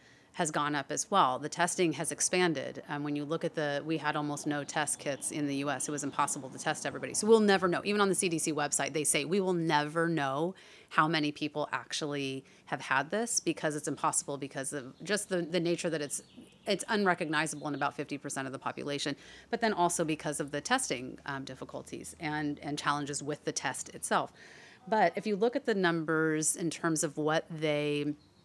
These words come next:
have on the C D C website, on the W H O website, what you see is this kind of hovering around,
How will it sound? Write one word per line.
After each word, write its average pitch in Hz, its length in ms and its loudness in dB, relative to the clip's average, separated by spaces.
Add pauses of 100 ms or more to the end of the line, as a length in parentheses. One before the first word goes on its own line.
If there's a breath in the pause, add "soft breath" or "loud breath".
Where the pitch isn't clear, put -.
(360)
have 180 260 8
on 175 80 6
the 170 80 2
C 160 140 0
D 151 100 2
C 151 160 -2
website, 143 340 0
on 147 120 -2
the 143 40 -6
W 139 240 -4
H 139 140 -8
O 135 60 -4
website, 165 340 2
what 170 180 -2
you 175 120 -2
see 214 360 2
is 156 140 0
this 160 180 0
kind 175 240 4
of 165 80 0
hovering 165 540 2
around, 151 560 0